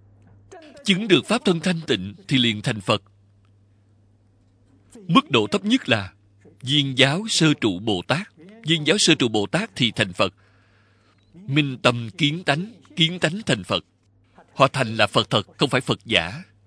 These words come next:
Trong Phán Giáo Đại sư Thiên Thai nói, phần chứng tức Phật. Tuy là chưa viên mãn, phần chứng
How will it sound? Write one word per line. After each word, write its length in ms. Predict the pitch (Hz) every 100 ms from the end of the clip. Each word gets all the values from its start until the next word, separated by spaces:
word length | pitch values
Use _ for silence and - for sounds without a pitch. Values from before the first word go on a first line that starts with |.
| _ _ _ - 196 -
Trong 300 | 131 127 120
Phán 240 | 156 151 156
Giáo 300 | 151 180 226
Đại 200 | 117 92
sư 200 | - 131
Thiên 120 | 139
Thai 200 | 123 127
nói, 320 | 110 117 175 214 _ - -
phần 280 | - 131 120 113
chứng 220 | 160 170 202
tức 160 | 269 -
Phật. 240 | - 110 _ _ _ _ _ _ _ _ _
Tuy 120 | - 151
là 100 | 110
chưa 160 | - 151
viên 200 | 139 135
mãn, 260 | 107 92 165 _
phần 220 | - 120
chứng 240 | - 156